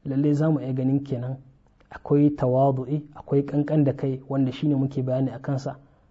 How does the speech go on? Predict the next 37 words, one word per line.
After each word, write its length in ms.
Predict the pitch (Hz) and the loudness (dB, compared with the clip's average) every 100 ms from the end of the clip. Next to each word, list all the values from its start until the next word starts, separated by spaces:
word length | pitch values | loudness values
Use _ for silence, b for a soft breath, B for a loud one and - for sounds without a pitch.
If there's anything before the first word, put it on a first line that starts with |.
| - | -2
Wannan 320 | 135 151 143 | 2 4 6
yana 240 | 139 143 131 | 4 2 0
iya 160 | 139 | 0
nuna 380 | 131 139 147 127 | 2 6 6 4
mana 340 | 127 131 123 127 | 0 -2 -4 -6
lalle 360 | 131 143 151 147 - - _ _ _ - | 0 4 4 0 -6 -20 _ _ _ -2
‘ya'yan 360 | 156 156 151 156 | 0 2 2 0
itace 440 | 156 135 131 147 | 0 -2 0 2
ne 160 | 143 127 | 2 0
da 80 | 123 | -4
kuma 240 | - 147 | -2 2
natijoji 680 | 143 143 156 147 151 147 156 | 2 2 2 4 2 2 0
masu 320 | 127 123 143 | -2 -4 0
muhimmanci 680 | 165 156 170 165 170 - 131 - | 0 0 -2 0 -2 -4 -12 -10
na 80 | 135 | -8
ƙanƙan 420 | 139 139 143 139 | -4 -2 0 0
da 80 | 120 | -2
kai, 220 | - 123 - b b b | -8 -12 -14 b b b
wanda 260 | 143 147 143 | 2 4 4
har 160 | - 156 | 2 0
zai 300 | 156 170 151 | 2 4 2
ɗaga 440 | 156 147 139 120 - - | 2 2 2 -2 -10 -6
mustawan 520 | 139 135 - 151 135 | -4 -4 2 4 4
mutum 320 | 123 - 139 | 0 0 0
da 100 | 131 | 0
darajar 420 | 127 143 151 143 131 | 2 6 8 6 4
mutum 300 | 127 - 127 | 0 -4 -4
ya 60 | |
zamanto 480 | 123 147 151 156 170 - b b b b | 0 2 4 2 -2 -6 b b b b
ya 240 | 139 143 151 | 4 6 6
samu 400 | - 127 127 131 | 4 2 4 2
yabo 320 | 123 123 139 | 2 2 2
na 120 | 139 | 2
Allah 180 | 151 139 | 0 -2
subhanahu 400 | - - 131 127 | -6 -8 -4 -2
wa 60 | |
ta'ala, 420 | 131 127 127 127 | -4 -4 -6 -6